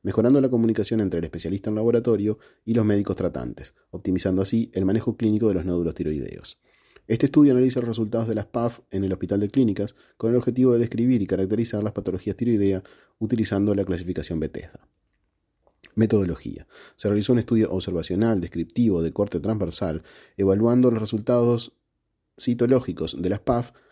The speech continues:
de tiroides en pacientes mayores de dieciocho años en el Hospital de Clínicas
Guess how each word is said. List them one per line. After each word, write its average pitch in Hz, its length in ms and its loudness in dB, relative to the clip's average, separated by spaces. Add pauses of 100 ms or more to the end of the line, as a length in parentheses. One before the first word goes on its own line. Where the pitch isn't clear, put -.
(220)
de 107 120 0
tiroides 113 440 4
en 101 100 0
pacientes 117 340 -2
mayores 110 320 0
de 98 60 -2
dieciocho 95 340 -2
años 101 280 0
en 95 80 0
el 85 80 -4
Hospital 87 320 -2
de 98 120 0
Clínicas 95 500 2